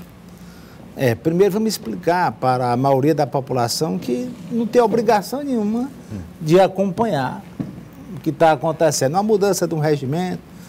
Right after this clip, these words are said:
Speaker 1: uma mudança na lei orgânica, é, do município. A população quer mesmo é saúde,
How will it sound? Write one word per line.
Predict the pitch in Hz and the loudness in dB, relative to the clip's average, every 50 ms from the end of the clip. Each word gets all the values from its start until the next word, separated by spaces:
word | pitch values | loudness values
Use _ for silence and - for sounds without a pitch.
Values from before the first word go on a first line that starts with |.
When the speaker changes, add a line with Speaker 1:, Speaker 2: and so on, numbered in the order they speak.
| - - - - | -20 -18 -8 -2
Speaker 1:
uma | 151 165 175 | 0 2 2
mudança | 170 156 147 131 156 165 156 - 160 147 | 2 0 2 2 2 2 2 0 -2 -2
na | 147 147 | 0 0
lei | 139 139 143 | 0 2 0
orgânica, | 139 131 127 107 101 143 151 156 151 139 123 - 127 117 113 - - | 0 0 0 0 0 0 0 0 -2 -4 -4 -6 -6 -6 -6 -6 0
é, | 139 139 135 135 127 120 | 2 4 6 6 4 4
do | 107 139 | 2 2
município. | 143 139 139 131 123 120 113 - - 170 180 180 185 - - - - - - - - - - - - | 0 2 2 2 0 0 -2 -2 0 0 0 0 -2 -8 -18 -20 -20 -20 -20 -20 -20 -20 -16 -6 -2
A | 202 208 | -2 0
população | 214 262 254 - 294 269 247 220 - - 240 226 | 0 0 -2 0 2 2 4 4 2 -2 -4 -2
quer | 240 247 233 | -2 -2 0
mesmo | 240 262 254 233 | 0 0 0 0
é | 202 | 0
saúde, | 180 - 190 180 175 185 220 226 220 - - - - | -2 -2 -2 0 0 0 0 -2 -6 -8 -10 -14 -16